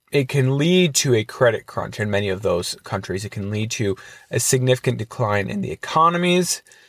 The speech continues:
and the, the currencies of those emerging markets.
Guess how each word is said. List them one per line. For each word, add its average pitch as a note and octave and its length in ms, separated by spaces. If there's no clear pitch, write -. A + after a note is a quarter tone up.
and A#2 560
the, A2 260
the A#2+ 200
currencies D#3+ 560
of G#2+ 120
those G#2 200
emerging F#2+ 380
markets. - 640